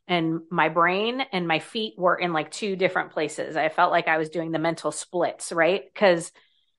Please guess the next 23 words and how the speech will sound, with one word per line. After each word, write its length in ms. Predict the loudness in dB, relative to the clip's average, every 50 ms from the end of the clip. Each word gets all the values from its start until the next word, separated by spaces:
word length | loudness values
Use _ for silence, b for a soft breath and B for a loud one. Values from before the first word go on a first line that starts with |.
| _ _ _ _ _ _ _ _ _ _ _ _
I 60 | -2 -2
was 100 | 2 4
thinking 220 | 4 4 6 6
about 200 | 6 6 6 6
what 140 | 6 6 6
I 80 | 6
hadn't 480 | 4 2 0 2 2 2 2 0 -6 -6
finished 440 | -4 -2 0 0 0 0 -2 -2 -2
or 60 | 0
what 120 | 2 2
I 60 | 2 0
did, 140 | 0 -2
and 160 | -4 -2 -2 -4
then 400 | -4 -2 -2 -4 -4 -4 -6 -8
it, 320 | -10 -12 -12 -14 -18 -20 _ _ -8
it 140 | -6 -4 -4
just 180 | -4 -4 -2 0
was 160 | 0 0 0
messy, 360 | 0 -2 -2 -2 -2 -4 -4
and 100 | -2 0
I 100 | 0 0
was 100 | 0 0 -4 _ -16
s-, 300 | -16 -14 -14 -14 -16